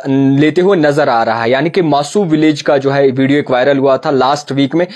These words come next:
वो सर्कुलेट हुआ था सोशल मीडिया पे, उसमें साफ तौर पर ये दिखाई दे रहा था कि ये रिश्वत लेते हुए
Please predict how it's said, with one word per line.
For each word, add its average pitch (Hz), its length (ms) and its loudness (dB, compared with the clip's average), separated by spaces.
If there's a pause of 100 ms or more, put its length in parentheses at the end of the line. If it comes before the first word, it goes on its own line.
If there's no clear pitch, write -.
(220)
वो 151 100 4
सर्कुलेट 156 560 0
हुआ 147 100 0
था 151 120 -2
सोशल 147 380 0
मीडिया 139 260 2
पे, 175 120 0
उसमें 160 280 0
साफ 147 320 -2
तौर 160 140 2
पर 165 100 0
ये 156 120 4
दिखाई 139 340 -2
दे 143 120 0
रहा 139 160 2
था 160 160 -4
कि 202 160 -4 (280)
ये 208 140 4
रिश्वत 170 380 -2
लेते 156 240 2
हुए 175 240 2